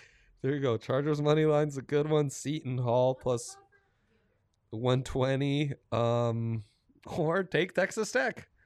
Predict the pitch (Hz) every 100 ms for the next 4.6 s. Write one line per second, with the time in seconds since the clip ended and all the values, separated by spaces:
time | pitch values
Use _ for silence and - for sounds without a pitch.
0 | _ 220 254 156 175 214 202 233 214 226
1 | 262 202 151 120 127 113 123 117 117 151
2 | 151 151 - 160 120 101 - _ - 247
3 | - _ _ _ _ _ _ _ _ _
4 | - 113 120 110 98 87